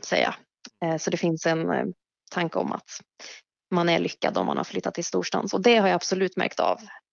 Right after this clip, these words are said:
Och när jag flyttade hem från Stockholm så var det också som att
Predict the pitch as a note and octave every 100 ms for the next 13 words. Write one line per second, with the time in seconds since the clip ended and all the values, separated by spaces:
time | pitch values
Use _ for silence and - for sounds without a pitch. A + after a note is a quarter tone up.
0 | - F#3+ G3+ F#3 - F#3+ F3 - G#3+ G3
1 | F3 F#3 F3+ F3 - - E3 - D#3+ D#3+
2 | - _ _ _ _ _ _ _ _ F#3
3 | F3 F3 - F3 - F3 - - -